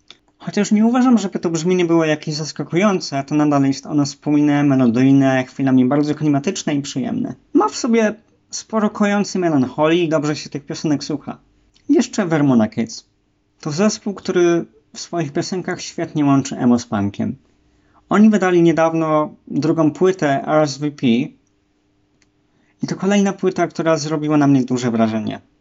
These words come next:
Kiedy pierwszy raz słyszałam tę płytę, potem słuchałam jej w zapętleniu tak ze trzy razy.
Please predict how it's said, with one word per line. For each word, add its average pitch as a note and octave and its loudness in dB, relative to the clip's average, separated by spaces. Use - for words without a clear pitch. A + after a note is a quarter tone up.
Kiedy E3+ 0
pierwszy G3+ -4
raz E3+ -6
słyszałam E3 -2
tę C#3+ -14
płytę, D3 -2
potem G3 -2
słuchałam E3 -2
jej D#3 -2
w D3 2
zapętleniu D#3+ 0
tak C3+ -4
ze C3 -2
trzy - -6
razy. A2+ -2